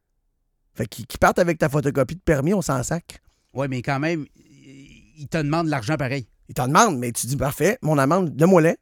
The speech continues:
Speaker 1: Je vais aller la payer au commissariat le plus proche. » Puis euh, il n'y aura pas de problème.
Speaker 2: Il va laisser aller.
Speaker 1: Généralement, il
Speaker 2: Ouais. Mais c'est ça le problème. Puis lui, il disait, là, il y a beaucoup de corruption, même
Speaker 1: Ouais.
Speaker 2: à Playa del Carmen, où
Speaker 1: Ah,
Speaker 2: tu
Speaker 1: il y en a.
Speaker 2: penses que t'es dans un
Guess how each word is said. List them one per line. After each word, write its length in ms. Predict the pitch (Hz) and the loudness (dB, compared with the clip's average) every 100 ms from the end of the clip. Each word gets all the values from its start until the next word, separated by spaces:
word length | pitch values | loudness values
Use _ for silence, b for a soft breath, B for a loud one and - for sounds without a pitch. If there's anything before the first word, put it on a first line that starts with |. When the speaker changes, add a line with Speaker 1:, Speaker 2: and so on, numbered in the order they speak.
| - | -4
Speaker 1:
Je 40 | 135 | 0
vais 40 | |
aller 80 | 139 | 0
la 80 | 131 | 2
payer 140 | 147 | 2
au 60 | 165 | 2
commissariat 460 | 143 139 139 131 | 0 0 0 0
le 60 | 151 | 0
plus 120 | 135 | -2
proche. » 340 | - 117 - - b b b b | -4 -4 -4 -14 b b b b
Puis 260 | 113 113 110 | -4 -2 -2
euh, 100 | 113 | -2
il 80 | |
n'y 80 | 120 | -2
aura 240 | 117 107 123 | -2 -2 -2
pas 80 | |
de 60 | 220 | -2
problème. 320 | 135 151 160 - _ 120 | 0 -2 -4 -10 _ -10
Speaker 2:
Il 100 | 120 | -6
va 160 | 127 | -4
laisser 240 | 127 117 131 | -4 -6 -2
aller. 120 | 127 | 2
Speaker 1:
Généralement, 680 | 175 190 160 156 170 180 196 _ _ _ - | 4 4 4 4 2 2 -2 _ _ _ -12
il 500 | 113 113 110 110 107 | -8 -6 -6 -8 -10
Speaker 2:
Ouais. 100 | 107 - - _ _ 143 | -12 -16 -20 _ _ -10
Mais 80 | |
c'est 120 | 143 156 | -8 -6
ça 100 | 208 | -6
le 60 | |
problème. 300 | 170 175 196 | -4 -2 -2
Puis 120 | 151 | -2
lui, 120 | 156 202 | -2 -2
il 80 | |
disait, 360 | 143 131 190 185 | -4 -4 -2 -2
là, 200 | 131 98 _ 117 | -4 -8 _ -8
il 60 | |
y 40 | 127 | -6
a 80 | 131 | -4
beaucoup 340 | 147 175 214 | -4 -4 -6
de 60 | - | -4
corruption, 460 | 165 135 - 180 | -4 -4 -6 -4
même 160 | 160 170 | 0 2
Speaker 1:
Ouais. 80 | 147 | 0
Speaker 2:
à 40 | |
Playa 360 | 165 160 170 165 | 0 -2 -2 -2
del 180 | 147 | -4
Carmen, 380 | 123 135 156 185 | -4 -4 -4 -4
où 40 | 151 | -2
Speaker 1:
Ah, 40 | 156 | 0
Speaker 2:
tu 60 | |
Speaker 1:
il 20 | 143 | 2
y 20 | |
en 140 | 160 | 2
a. 40 | 143 | 2
Speaker 2:
penses 220 | - - | -2 -6
que 80 | 139 | -8
t'es 200 | 151 143 | -6 -4
dans 260 | 143 127 | -4 -4
un 140 | 139 | -6